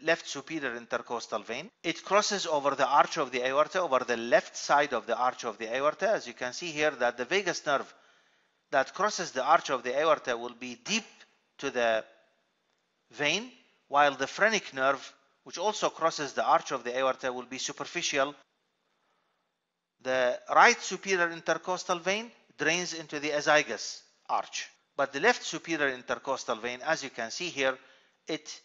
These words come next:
drains into the left brachiocephalic vein. So if we look now at the options,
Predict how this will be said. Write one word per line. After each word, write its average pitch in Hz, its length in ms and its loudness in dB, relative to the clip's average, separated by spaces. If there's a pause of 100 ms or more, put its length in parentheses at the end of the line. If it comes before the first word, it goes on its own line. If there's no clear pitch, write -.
(540)
drains 180 380 0
into 135 300 -8
the 113 100 -4
left - 400 0
brachiocephalic 127 1080 -4
vein. 127 220 -6 (880)
So - 160 -6
if 139 120 -6
we 147 80 -8
look 185 200 -2
now 143 240 4
at 113 140 -2
the 113 80 0
options, 165 640 0